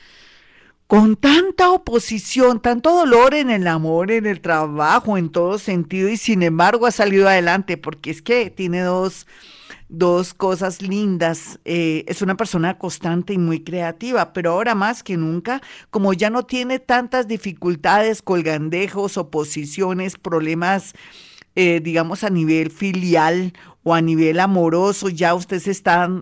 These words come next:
desprendiendo de esto, entonces vienen momentos muy increíbles en su parte económica,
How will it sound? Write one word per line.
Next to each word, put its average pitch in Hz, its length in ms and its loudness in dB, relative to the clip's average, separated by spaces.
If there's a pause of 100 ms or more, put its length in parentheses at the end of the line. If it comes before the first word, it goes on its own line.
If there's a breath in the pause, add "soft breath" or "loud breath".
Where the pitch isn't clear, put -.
desprendiendo 180 840 -2
de 190 240 0
esto, 175 300 -8 (260 loud breath)
entonces 175 760 -4
vienen 180 480 0
momentos 175 640 0
muy 196 520 -2
increíbles 190 880 0
en 175 140 -2
su 147 160 -8
parte 165 260 -6
económica, 185 640 -2